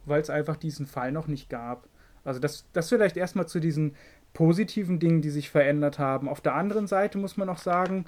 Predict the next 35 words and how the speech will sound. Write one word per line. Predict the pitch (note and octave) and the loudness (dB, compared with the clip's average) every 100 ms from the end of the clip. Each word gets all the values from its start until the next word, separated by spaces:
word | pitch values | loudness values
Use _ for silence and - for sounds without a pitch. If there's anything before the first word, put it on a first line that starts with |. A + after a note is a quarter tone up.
| - - - | -10 -20 -4
grad | D3 D3+ | 0 0
wo | F#3 E3 | 0 2
wir | |
jetzt | E3+ E3 - | 2 0 0
beim | D3+ D3 | -2 0
Thema, | D#3 D3+ C#3+ C#3 | 0 2 0 0
ähm, | C#3 C3 B2+ B2 | -2 -4 -6 -2
Counter-Strike | C#3 C#3+ G#3+ - - F3+ | 0 0 -2 -4 -6 -6
bei | E3 B2 | -4 -4
Videospielen | D#3 A3+ - - G3+ G3 F3 | -2 -2 -4 -4 -2 -2 -2
waren, | F3+ F3+ F3+ - - _ | -2 -2 -4 -10 -20 _
ähm, | D#3+ D#3+ D#3 D#3 | 0 2 4 2
dass | D3 D3 | 0 -4
das | - B2+ | -4 -4
Jugend-, | D3 F#3+ A#3 A3 _ G3+ | 0 2 2 0 _ -4
oder | D3+ | -2
dass | C3+ C3+ | -2 -4
der | C#3 | -2
Jugendschutz | C#3+ G#3+ A3+ G#3 G3+ | 0 0 0 -2 -4
dann | F#3+ E3+ | -6 -2
quasi | E3 D#3+ C#3+ | 2 4 4
auch | C3 E3 | 0 0
nochmal | A3 - G3 F#3+ G3 F#3+ - _ | -2 -2 -2 0 0 -4 -18 _
reformiert | C3+ D#3 D#3 C#3+ D#3+ A#3 - | 2 2 2 2 2 2 0
wurde, | A#3+ B3 | 0 0
auch | C3 | 0
direkt | - D#3+ D#3+ D#3+ - | -2 0 0 0 -2
im | D3+ | -4
Anschluss | B2 E3 - G#3 - | -2 -4 -4 -6 -4
an, | D#3+ D#3+ D#3 C#3+ - | -2 -2 -2 -4 -6
an | D3 | -4
die | C#3 C3+ C3 C3 B2+ _ _ | -2 -2 -2 -4 -8 _ _
Tat | - C3 E3 D#3+ | -4 -2 -2 -2
in | |
Erfurt. | B2+ C3+ F#3+ - G#3+ G#3 | -4 -4 -6 -2 -2 -2